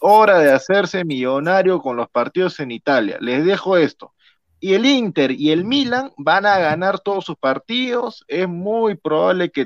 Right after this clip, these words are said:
to-, lo do-, los dos partidos que tengan va-, sean con el ambos anotan, que haya volteada. Los equipos que están en la parte de abajo, o sea, peleando el descenso, va, si es que juegan contra rivales que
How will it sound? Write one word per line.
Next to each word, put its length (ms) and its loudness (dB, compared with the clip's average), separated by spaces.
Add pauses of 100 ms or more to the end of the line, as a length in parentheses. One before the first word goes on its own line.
(160)
to-, 120 0
lo 100 4
do-, 180 0
los 180 0
dos 160 2
partidos 380 -2
que 140 -8
tengan 380 -8
va-, 120 0
sean 300 -2 (380)
con 180 -6
el 140 0
ambos 320 0
anotan, 840 0
que 120 0
haya 220 4
volteada. 960 2 (360)
Los 280 -2
equipos 460 -4
que 80 -6
están 460 -2
en 180 -12
la 100 -4
parte 400 -2
de 80 0
abajo, 480 2
o 180 -14
sea, 140 -4
peleando 440 -4
el 100 -4
descenso, 520 -10 (440)
va, 380 -2
si 240 -2
es 120 -4
que 140 0
juegan 680 -2
contra 560 -4
rivales 640 0
que 300 -10